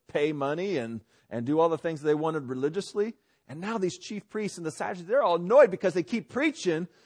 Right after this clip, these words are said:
and proclaiming the resurrection of Jesus. It wasn't, hey, they wouldn't have cared if they was, had just said, "Hey, we've got some good stories about an old teacher who sat on a hill preaching sermons."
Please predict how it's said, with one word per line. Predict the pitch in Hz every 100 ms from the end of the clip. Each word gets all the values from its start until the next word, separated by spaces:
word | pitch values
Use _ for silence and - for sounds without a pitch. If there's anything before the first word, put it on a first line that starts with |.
| -
and | 175 180
proclaiming | 214 - - 269 311 233 165 165 - _ -
the | 185
resurrection | 180 226 254 220 214 302 - 262 214
of | 170
Jesus. | 127 147 117 110 - - _ _ _ _ _ _ _ _ _ _ -
It | -
wasn't, | 247 196 190 - _
hey, | 226 180 151 -
they | 170 226
wouldn't | 247 233
have | 190
cared | 220 214
if | 185
they | 180
was, | 165 - - 151
had | 165
just | 160 -
said, | 156
"Hey, | 147 190
we've | 202
got | 220 214
some | - 170
good | 143 175
stories | - 185 170 151
about | 156 147
an |
old | 160 165 -
teacher | 185 170 143
who | 139
sat | - 170 156
on | 135
a | 120
hill | 147 135
preaching | 151 127 107
sermons." | - 135 117 95 - -